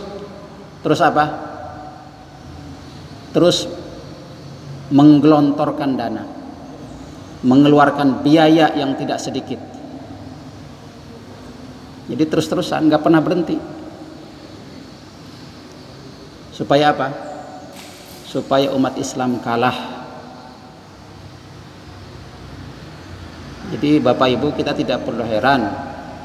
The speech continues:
ya, tidak perlu merasa takjub bagaimana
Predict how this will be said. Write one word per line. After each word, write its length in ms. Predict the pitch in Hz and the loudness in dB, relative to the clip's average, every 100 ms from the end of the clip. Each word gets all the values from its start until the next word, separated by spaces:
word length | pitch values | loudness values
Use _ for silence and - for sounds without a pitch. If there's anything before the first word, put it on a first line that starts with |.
| - - - - | -16 -16 -16 -12
ya, 100 | 55 - - - - - - - - - | -10 -10 -12 -14 -14 -14 -14 -14 -10 -4
tidak 240 | 113 110 | -2 0
perlu 240 | 120 113 123 | 0 0 2
merasa 560 | 120 120 113 123 117 117 - - - - - - - - - - - | 4 2 2 0 0 -2 -6 -10 -10 -10 -12 -12 -12 -12 -14 -14 -2
takjub 480 | 127 - - 156 156 151 - - - - - - - - - - - - - - - - - - - - - - - - | -2 -2 4 6 6 4 -6 -8 -8 -12 -14 -16 -18 -18 -18 -18 -18 -18 -18 -18 -18 -18 -18 -18 -18 -18 -18 -18 -18 -6
bagaimana 480 | 107 107 107 120 123 | -4 0 0 2 0